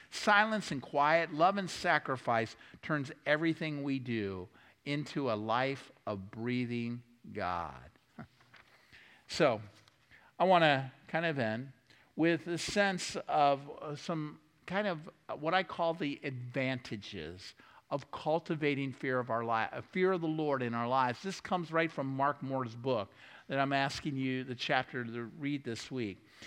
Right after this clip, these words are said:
And what Mark Moore says, first of all, when we cultivate fear of the God, fear of the Lord, it actually sparks a friendship with God. It's an ironical thing. But he talks about how in Psalm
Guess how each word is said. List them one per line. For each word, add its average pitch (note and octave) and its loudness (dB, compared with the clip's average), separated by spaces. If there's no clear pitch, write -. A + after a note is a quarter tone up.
And F3 0
what A3+ 0
Mark A#3+ 2
Moore G#3 6
says, D3+ 2
first - 0
of D#3 4
all, B2+ 6
when G3 4
we C#4+ 6
cultivate F3+ 4
fear G#3+ 4
of F#3+ 2
the D3+ -6
God, B2+ 2
fear G3 6
of F3+ 0
the D#3+ -2
Lord, B2+ 0
it F3+ -6
actually D#3+ -2
sparks - 2
a D#3 4
friendship F#3 -2
with F3+ 4
God. D#3 4
It's D#3 -4
an F3+ -8
ironical G3+ 0
thing. A#3 -2
But G#3 2
he G#3+ 2
talks - -4
about F#3 6
how E3 2
in F#3 -2
Psalm F#3+ 2